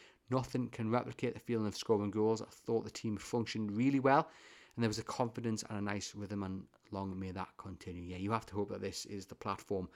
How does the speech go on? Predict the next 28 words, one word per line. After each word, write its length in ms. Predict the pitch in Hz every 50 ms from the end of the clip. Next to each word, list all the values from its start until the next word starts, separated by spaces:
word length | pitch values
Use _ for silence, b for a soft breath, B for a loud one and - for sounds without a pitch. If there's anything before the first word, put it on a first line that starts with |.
| B B B B B
for 200 | B - 127 127
Newcastle 480 | 123 117 110 - - 110 - - - 104
United 220 | 101 107 98 - - -
to 260 | 104 101 101 101 98 - b b b b b b
build, 440 | - - 107 95 120 95 90 - - - - -
and 100 | 98 101
we 80 | 110
need 140 | 117 123 123
to 80 | - -
see 320 | - - 131 120 117 113
those 180 | 113 113 107 -
kind 240 | - - 120 113
of 60 | 110 104
performances 640 | - - - 107 104 101 104 98 - - 107 98 104
week 260 | 98 107 101 - -
in, 80 | 101 101
week 120 | 101 98
out. 120 | 101 104
You're 100 | 113 117
not 180 | 123 135 127 -
gonna 140 | - 131 -
see 240 | - - 123 113 107
eight 100 | 107 104
nils 340 | 117 120 127 123 123 - - b b b b b b b
every 220 | b 117 107 117 117
week. 240 | 117 139 151 - 101
I 40 |
mean, 220 | 101 95 95 95